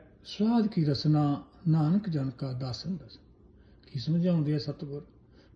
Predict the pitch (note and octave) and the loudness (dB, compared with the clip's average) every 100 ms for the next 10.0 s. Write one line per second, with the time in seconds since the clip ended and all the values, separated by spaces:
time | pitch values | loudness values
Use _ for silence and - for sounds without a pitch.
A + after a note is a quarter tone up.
0 | - F#3+ A3 G3+ - F#3 - B3+ D3 - | -2 0 0 -2 -2 -2 0 0 0 -2
1 | C#3+ C3+ - - - - - _ _ - | -8 -10 -16 -20 -20 -20 -20 _ _ -4
2 | F3 A3 A3+ G#3+ A#3+ - D#3 G#3 G#3 A3 | 0 2 2 2 2 2 2 2 2 2
3 | F3 F3 A#3+ G#3+ D3+ C3+ C3+ C#3 C3 C3 | 4 4 6 6 4 0 -4 -6 -6 -2
4 | D#3+ D#3+ F3 G#3 F#3+ G#3 A3 A3 G#3 G#3 | -2 2 4 4 4 4 6 6 6 4
5 | G3 B3 A3 G3 F3+ F#3 A3+ A3 F3 E3+ | 4 4 2 2 2 4 6 6 6 4
6 | F#3 F#3+ - E3+ F#3 A3 G3 D3+ A#2 - | 4 4 2 0 2 2 0 -2 -6 -14
7 | - - - - - - C#3 C#3+ D#3 E3+ | -20 -20 -20 -20 -20 -10 -4 0 2 2
8 | F3+ F3+ E3 F#3 F#3 F#3 F#3+ G#3 F#3+ G3+ | 2 4 4 4 4 4 6 4 4 2
9 | G#3 F#3 - F#3 F#3 F#3 F#3+ F#3+ F#3 | 4 2 4 4 4 4 2 0 -2